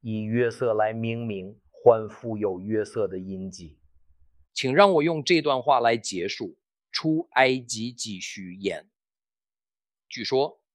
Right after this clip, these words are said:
以色列人在埃及集居时是一片美丽、富饶以及艺术美感之地，是一个令人倾慕的土地。当我们在出埃及记中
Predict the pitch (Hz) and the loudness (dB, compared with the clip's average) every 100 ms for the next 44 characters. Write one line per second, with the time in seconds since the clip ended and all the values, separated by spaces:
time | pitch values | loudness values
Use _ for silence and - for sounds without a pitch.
0 | _ _ 127 151 170 - 170 160 135 131 | _ _ 0 0 0 0 0 0 -2 -4
1 | 131 131 - 131 135 117 117 107 117 123 | -2 -2 0 0 -2 -8 -12 -10 -12 -12
2 | 117 - 95 - _ - - 113 107 104 | -10 -10 -10 -14 _ -16 -12 -10 -10 -8
3 | 127 113 104 104 110 104 110 120 90 - | -6 -6 -2 0 2 0 -2 -4 -4 -12
4 | _ _ - 127 131 131 113 92 - _ | _ _ -8 -2 8 12 12 8 -2 _
5 | _ _ 107 101 107 117 127 127 123 - | _ _ -8 -6 -8 -8 -8 -6 -6 -4
6 | 127 123 104 104 101 85 85 123 123 131 | -4 -2 -2 -2 -2 -6 -6 -12 -8 -6
7 | 135 - _ - - 127 110 113 107 117 | -6 -8 _ -12 -8 -4 -4 -2 -2 -2
8 | 113 107 110 - - 110 120 131 123 110 | -2 -4 -2 -4 -2 -2 0 0 -2 -6
9 | - 90 85 80 _ _ _ _ _ _ | -10 -18 -20 -20 _ _ _ _ _ _
10 | _ _ _ _ _ _ _ _ - 180 | _ _ _ _ _ _ _ _ 8 8
11 | 247 202 170 165 175 143 - 143 - 135 | 10 8 6 2 2 2 -2 -6 2 4
12 | 147 143 - 135 123 107 113 123 123 | 4 0 -6 -12 -10 -8 -4 -2 -4